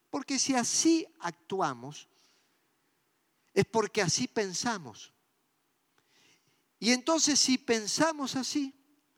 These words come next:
vamos a actuar así. Y necesitamos la gracia de Dios. En el próximo mensaje,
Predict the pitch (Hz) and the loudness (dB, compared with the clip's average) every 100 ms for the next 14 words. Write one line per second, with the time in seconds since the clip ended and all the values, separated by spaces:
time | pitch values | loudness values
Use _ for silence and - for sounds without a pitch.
0 | _ _ 127 117 208 240 151 123 135 110 | _ _ -20 -6 -4 -4 -6 -10 -10 -10
1 | - 113 107 98 - 95 - _ _ _ | -8 -10 -10 -12 -14 -16 -20 _ _ _
2 | _ _ _ _ _ _ - 208 226 - | _ _ _ _ _ _ -4 0 4 4
3 | - 233 - 294 302 277 196 202 190 208 | 4 0 -2 -2 -2 -8 -4 -2 0 0
4 | 214 - 196 156 139 131 123 - 226 233 | -2 -4 -4 -2 -2 -4 -6 -6 -4 -6
5 | 233 _ 311 339 - - 240 220 175 165 | -8 _ -6 -4 -6 -8 -6 -6 -6 -6
6 | 156 - 170 123 120 | -6 -4 -6 -6 -12